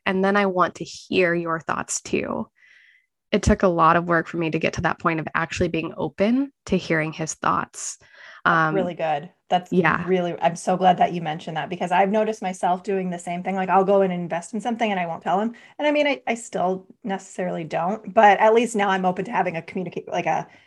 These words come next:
Speaker 2: having a conversation with him about it. Whereas before,
Speaker 1: Yes.
Speaker 2: like you said, I wouldn't have done that either. And I
Speaker 1: Mm-hmm.
Speaker 2: think, well, I mean, where do you think that came from?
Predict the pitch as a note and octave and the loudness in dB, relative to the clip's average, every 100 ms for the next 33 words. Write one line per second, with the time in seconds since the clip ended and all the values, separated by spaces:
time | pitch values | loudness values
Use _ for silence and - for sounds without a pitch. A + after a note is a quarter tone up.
0 | _ A#3 A3 G#3+ F#3+ F#3 - - F#3+ A3+ | _ 4 8 6 4 -2 -8 -6 0 0
1 | G#3 G#3+ - E3+ D#3+ D#3 C3 A#2+ - F#3 | 2 0 0 -6 -6 -6 -4 -4 -4 4
2 | G3 F#3+ F#3+ F#3 C#4 A3+ E3+ E3+ F3+ G3 | 4 4 0 2 4 6 4 -2 -6 0
3 | F#3 - F#3+ F#3+ F#3 F#3 F#3 D#3+ D3+ D#3 | 0 2 2 2 -2 -6 -8 -6 -6 -6
4 | - F3+ F#3 - - - - - G3 F#3 | -8 -8 -8 -12 -14 -20 -18 0 2 2
5 | F#3 G3+ G3 - _ _ _ _ _ _ | 2 0 -2 -8 _ _ _ _ _ _
6 | - A3 G#3 - A3 A3 A3 G#3+ A#3 C4 | 2 6 6 4 2 6 6 6 2 -2
7 | F3 D#3 A3+ D#3+ C#3 - D#3+ D3 A2+ C#2+ | -2 -4 -4 -2 -2 -6 -12 -8 -10 -8